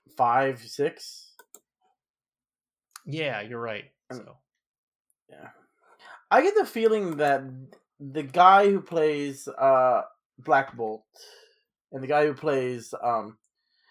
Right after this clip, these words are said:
Speaker 1: is much older than the guy who plays, uh, Maximus.
Speaker 2: Yeah, he definitely looks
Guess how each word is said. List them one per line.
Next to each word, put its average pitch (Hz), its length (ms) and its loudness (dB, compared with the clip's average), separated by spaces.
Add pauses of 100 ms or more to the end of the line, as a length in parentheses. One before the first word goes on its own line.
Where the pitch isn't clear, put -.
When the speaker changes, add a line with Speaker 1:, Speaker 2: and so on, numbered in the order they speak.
(380)
Speaker 1:
is 151 180 -2
much 185 320 2
older 143 500 -2
than 113 120 -10
the 120 60 -8
guy 117 160 -2
who 110 100 -6
plays, 107 600 -8
uh, 110 80 -6
Maximus. 98 680 -14 (2250)
Speaker 2:
Yeah, 131 160 -8
he 143 120 -8
definitely 151 360 -6
looks - 680 -10